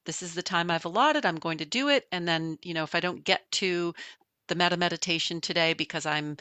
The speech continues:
hung up on repeating the foundations of all good qualities or whatever it is, that's okay, 'cause I feel I've done my practice. So that's sort of psychologically how I approach it at this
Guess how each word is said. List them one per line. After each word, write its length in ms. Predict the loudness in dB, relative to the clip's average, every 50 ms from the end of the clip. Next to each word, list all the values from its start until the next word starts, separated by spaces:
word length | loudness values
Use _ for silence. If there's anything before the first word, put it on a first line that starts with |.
| -14 -18 -20 -16 -6
hung 200 | -4 -2 0 0
up 180 | 0 0 0
on 460 | 0 0 2 0 0 -2 -4 -6 -6 -6 -8
repeating 400 | -8 -6 -6 -6 -4 -2 -2 -2
the 60 | -4
foundations 600 | -2 -2 -2 -2 -2 -2 -2 -2 -2 -4 -6 -8
of 120 | -6 -4 -2
all 100 | -2 -2
good 220 | -2 -4 -8 -8
qualities 580 | 2 8 8 10 10 10 6 4 2 0 0 -2
or 80 | -2
whatever 320 | 0 4 4 4 4 4 2
it 80 | 4
is, 380 | 6 6 6 6 6 4 0 -6 -14 -16 -16 -14 _
that's 220 | 0 0 2 4 2
okay, 520 | 2 4 4 6 6 6 6 4 2 -4 -10
'cause 140 | -10 -4 0
I 120 | 0 0
feel 240 | 0 0 -2 0 0
I've 220 | 0 0 -2 -2 0
done 240 | 2 2 2 2
my 140 | 2 0 -2
practice. 520 | 0 2 2 2 2 2 -2 -8 -8 -6 -4
So 120 | -4 0
that's 180 | 0 0 0 -2
sort 120 | -4 -4
of 40 | -4
psychologically 840 | -2 0 0 -2 -2 -2 0 0 0 0 0 -4 -6 -6 -6 -6 -4
how 180 | -2 -2 0 0
I 280 | 0 0 0 -2 -6 -10 -12 -14 -14 -16 -16 -4 _
approach 460 | -4 -4 0 0 0 0 2 2 0
it 140 | 0 0 2 0
at 180 | 0 0 0
this 260 | -2 -2 -2 -2 -6